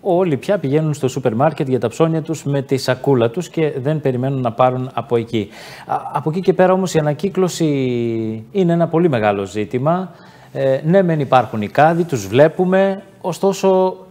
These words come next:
τους χρησιμοποιούμε όπως πρέπει, γιατί μπορεί να ρίχνουμε κάποια σκουπίδια μέσα στους κάδους, αλλά δεν είναι πάντα αυτά που πρέπει να είναι. Αν ανοίξεις ένα κάδο ανακύκλωσης, δεν θα βρεις μόνο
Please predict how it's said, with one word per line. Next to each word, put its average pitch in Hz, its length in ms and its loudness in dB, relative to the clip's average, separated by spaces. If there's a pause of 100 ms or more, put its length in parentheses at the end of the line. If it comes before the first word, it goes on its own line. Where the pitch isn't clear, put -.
(140)
τους - 140 -8
χρησιμοποιούμε 143 760 2
όπως 170 360 4
πρέπει, 135 520 2
γιατί 131 400 -2
μπορεί 139 260 2
να 131 300 -2
ρίχνουμε 120 400 0
κάποια 113 280 -2
σκουπίδια 107 400 -4
μέσα 107 280 -4
στους 107 220 -10
κάδους, 185 400 0
αλλά 156 200 0
δεν 160 160 -2
είναι 151 180 -2
πάντα 156 320 2
αυτά 147 220 0
που 147 120 -6
πρέπει 180 300 0
να 95 140 -6
είναι. 95 320 -8
Αν 131 160 -2
ανοίξεις 127 300 -2
ένα 120 160 -2
κάδο 120 240 2
ανακύκλωσης, 156 500 -4
δεν 143 120 0
θα 113 120 0
βρεις 107 200 -4
μόνο 107 340 -2